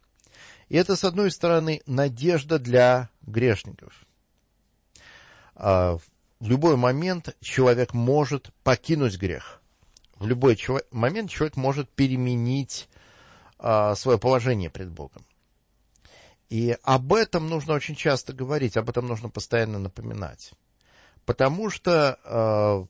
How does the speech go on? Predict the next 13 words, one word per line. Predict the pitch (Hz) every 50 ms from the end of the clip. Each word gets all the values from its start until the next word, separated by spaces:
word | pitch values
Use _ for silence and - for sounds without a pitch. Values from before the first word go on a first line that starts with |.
| _ _ _ _ _ _ _ _
мы | 123 127 147 185 190
живём | 147 139 135 113 110 127 147 175 175 175 170 160 151 127 - -
в | 123 98 87 95 110 120 131 139 147 143 139 139 131 117 - _ _ _ _ _ _ _ _ _ _ _
обществе, | 170 175 185 147 - - 160 139 - - - 143 143 135 135 127 117 107 - - -
нравственные | 113 120 127 151 156 135 - - 131 127 127
нормы | 131 151 165 156 139 135 123
которого | - 120 110 - 139 135 135 127 123
сильно | 113 - - - 135 131 131 131
отличаются | 120 - - 101 92 - - 117 117 110 - - 92
от | 92
нравственных | 101 98 107 98 - - 90 - -
норм | 92 95 98 -
церкви. | - - 101 85 - - _ - - -